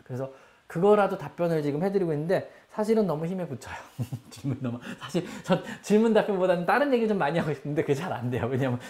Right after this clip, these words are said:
자꾸 슈퍼챗까지 보내면서 질문을 하시니까 뭐 이거 뭐 질문 답변해야지 어떻게 뭐 답-, 잡담을 할 새가 없어요. 사실 저 잡담을 아주 좋아하는 사람인데 생각보다, 제가 생각보다 예, 예, 말이 많은 사람이라고요. 네, 그렇게 과묵한 사람이 아닙니다. 어쨌든 간에.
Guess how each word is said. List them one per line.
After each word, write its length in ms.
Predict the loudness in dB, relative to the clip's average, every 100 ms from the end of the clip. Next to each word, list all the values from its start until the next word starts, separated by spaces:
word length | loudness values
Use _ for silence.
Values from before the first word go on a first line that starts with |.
| -10
자꾸 200 | -6 -6
슈퍼챗까지 540 | -6 -6 -6 0 2 4
보내면서 260 | 2 0
질문을 340 | -2 -2 2 2
하시니까 540 | 2 0 4 4 4 -6 4
뭐 160 | 8 10
이거 160 | 8
뭐 120 | 8
질문 280 | 6 4 6
답변해야지 540 | 4 6 6 8 8 6
어떻게 220 | 4 0
뭐 80 | -2
답-, 200 | -8 -8
잡담을 480 | -12 0 2 6
할 140 | 6 4
새가 300 | 2 6 6
없어요. 260 | 6 2
사실 220 | 2 0 -2
저 100 | -4
잡담을 420 | -4 0 2 4
아주 160 | 4 10
좋아하는 260 | 10 10
사람인데 340 | 6 4 4 -2
생각보다, 460 | -2 0 2 0 -2 -4
제가 160 | 2 4
생각보다 360 | 4 4 6
예, 120 | 6 4
예, 80 | 6
말이 260 | 8 8
많은 260 | 6 6 8
사람이라고요. 960 | 8 8 8 6 4 6 6 6 -2 -14 -10
네, 140 | -4
그렇게 220 | -4 -4
과묵한 380 | -2 -2 0 2
사람이 220 | 2 2
아닙니다. 360 | 2 4 6 6
어쨌든 280 | 2 -2 0
간에. 340 | 0 0 -4